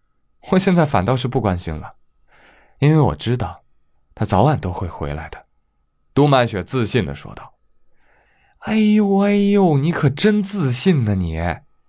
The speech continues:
姬可心撇撇嘴说道。“不自信，我敢让你搬到我家去住啊？看到了吧，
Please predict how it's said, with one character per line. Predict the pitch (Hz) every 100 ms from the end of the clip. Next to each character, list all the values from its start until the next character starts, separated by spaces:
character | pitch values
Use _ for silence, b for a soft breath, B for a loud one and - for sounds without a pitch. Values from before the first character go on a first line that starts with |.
| _ _ -
姬 | 135 131
可 | 117
心 | 107 131
撇 | 120
撇 | 107 110
嘴 | - -
说 | -
道。 | - - _ _ _ _ _ _ _ -
“不 | - 123
自 | 139 180
信， | 135 185 127 B B 123
我 |
敢 | 131 110
让 | 131 117
你 |
搬 | 85 120
到 | 127
我 | 87 78
家 | 90 92
去 | 92
住 | -
啊？ | 76 92 - _ _ _ _ _ _ _ -
看 | 196
到 | 190
了 | 175
吧， | 156 151